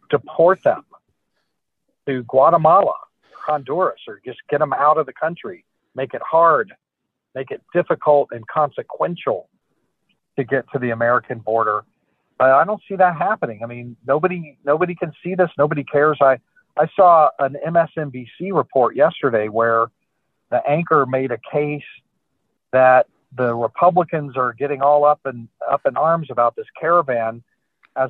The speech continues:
a distraction from the January sixth hearings. So they're all just dismissing it as just this purposeful Republican distraction.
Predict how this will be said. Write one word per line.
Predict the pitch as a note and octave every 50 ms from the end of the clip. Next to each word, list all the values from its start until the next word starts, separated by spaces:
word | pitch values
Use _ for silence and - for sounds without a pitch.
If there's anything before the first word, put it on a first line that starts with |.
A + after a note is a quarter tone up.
| - C#3+
a | C3 B2 A#2 - _
distraction | - C3+ - - - - - C#3+ D3+ E3 F3+ F3 F3+ - - C#3+ C3 A#2+ -
from | C3+ B2 A#2+
the | A2
January | - - B2 C#3 C#3+ D3 D3 C#3 C#3 C3 B2+ B2+ B2 - -
sixth | G3+ G3+ - -
hearings. | C#3 B2 G2+ F2 F2 F2 _ _ _ _ _ _ _ _ _ _ _ _ _ -
So | C3
they're | B2 C#3 C#3 C#3+
all | D3+ D#3+ D#3
just | C3 C#3 C#3+ - _ -
dismissing | C#3+ - - - C#3 F3 F3 - - D3 A#2+
it | G#2+ G2+ G#2
as | A2 A2 A2+ G#2+ G#2 _ _ _ _ _ _ _ _ _ _ _
just | C3 B2+ - -
this | C#3+ C3 - -
purposeful | - D#3 D#3+ - - D#3 - - - D3+ C#3+ C3+
Republican | B2+ A#2+ - - C#3+ C#3 D3 - - C#3+ C3
distraction. | A#2+ A#2 A2+ - - - C3 C#3+ D#3 D3+ - - A2+